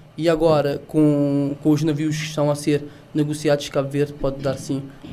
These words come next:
um passo bastante importante para termos um serviço de transporte marítimo que seja eficiente, eficaz e que ligue, eh, todas as ilhas. Relativamente aos transportes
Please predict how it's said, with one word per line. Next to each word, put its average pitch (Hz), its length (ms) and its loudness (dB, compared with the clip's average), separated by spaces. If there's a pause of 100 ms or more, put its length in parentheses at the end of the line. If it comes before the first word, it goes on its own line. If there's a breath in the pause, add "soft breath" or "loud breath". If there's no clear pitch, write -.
(160)
um 135 80 -6
passo 131 520 -4
bastante 131 440 -4
importante 127 440 -6
para 131 180 -2
termos 131 340 -2
um 135 180 -8
serviço 135 280 -8
de - 40 -14
transporte 131 440 -6 (440 loud breath)
marítimo 135 440 0
que 139 80 -12
seja 131 360 -2 (220 loud breath)
eficiente, 135 600 -2 (340)
eficaz 143 680 0
e 143 60 -8
que 139 120 0
ligue, 143 280 -2 (160)
eh, 135 400 -2
todas 147 220 2
as 139 160 -2
ilhas. 117 280 -8 (200 loud breath)
Relativamente 226 440 2
aos 202 140 -2
transportes 170 580 -2